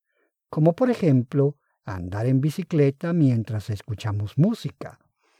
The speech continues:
Este tipo de atención también se conoce como multitarea. Ahora pasemos a las distracciones.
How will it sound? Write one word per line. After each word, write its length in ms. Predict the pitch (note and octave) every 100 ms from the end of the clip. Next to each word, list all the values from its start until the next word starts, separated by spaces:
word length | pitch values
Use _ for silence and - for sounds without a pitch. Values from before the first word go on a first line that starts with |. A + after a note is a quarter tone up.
| _ _ _
Este 320 | G#3+ - C#4
tipo 340 | C4+ A#3 B3
de 100 | G3
atención 600 | C#3+ - G#2+ G#2 G#3+ A#3
también 460 | A3+ C3+ A2 A#2+ D3
se 160 | E3 D3
conoce 560 | A2 C3 E3+ G3+ G3+ _ _ _ -
como 340 | D3 C3 A#2
multitarea. 1500 | B2 A#2 B2+ G3+ A3 - - G#3 - D#3+ C3+ A#2+ F#2 F#2+ _ _ _ _ _ _ _ _ _ _ _ _ _ _ _ _ _ _ _ _ _ _ _ _ _ _ _ _ _ _
Ahora 280 | F3 A#3+ D4+
pasemos 760 | G3 - G#3 G#3+ G#3 G#3 - _ _ _ _ _ _ _ _ _ _ _ -
a 140 | C3+
las 420 | C3 C3 - - _ _
distracciones. 1800 | - G2 G2 D#3 F3+ - _ D3+ D3+ - - C3+ A2 E2+ - - - -